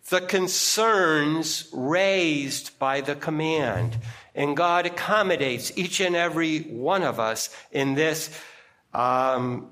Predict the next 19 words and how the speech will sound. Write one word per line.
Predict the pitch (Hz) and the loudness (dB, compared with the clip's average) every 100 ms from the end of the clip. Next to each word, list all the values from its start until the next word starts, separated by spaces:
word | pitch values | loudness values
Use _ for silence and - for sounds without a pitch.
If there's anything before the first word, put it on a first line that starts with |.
| - | -2
manner. | 165 240 247 180 - - - _ _ _ _ _ - | 2 4 4 2 -2 -14 -20 _ _ _ _ _ -6
So | - 220 208 | 0 2 4
the | 185 | 4
result | 196 196 190 143 - 220 294 - - - - - _ _ _ _ | 4 2 0 0 0 0 2 0 -2 -6 -14 -16 _ _ _ _
is | 160 160 160 | -2 0 2
that | 175 165 170 | 2 2 0
the | 156 | -4
person | - - 226 240 233 240 233 214 214 - - - _ - | -4 0 2 2 2 2 2 0 -8 -16 -20 -20 _ -10
called | - - 208 156 117 98 120 - - - | -6 0 2 4 2 -2 -6 -14 -20 -8
receives | 139 165 156 - - 247 233 190 127 - - | 0 0 2 0 0 0 2 2 0 -2 -6
faith | - - 254 277 147 110 - - - _ _ _ _ - - | -8 -4 -2 0 0 -2 -6 -12 -18 _ _ _ _ -20 -6
to | - 185 | -2 2
respond | 170 170 - - - 185 202 208 208 208 208 208 | 2 0 -2 -4 0 2 4 4 2 2 0 -2
to | 220 214 | -2 -2
the | 196 | -2
call | 196 - 185 156 95 - - _ _ _ - | -4 -2 0 0 -2 -6 -12 _ _ _ -2
and | 160 151 | 0 2
grow | 151 170 165 | 2 2 2
closer | - 180 190 185 - 143 120 - | 0 2 2 0 -2 -2 -2 -6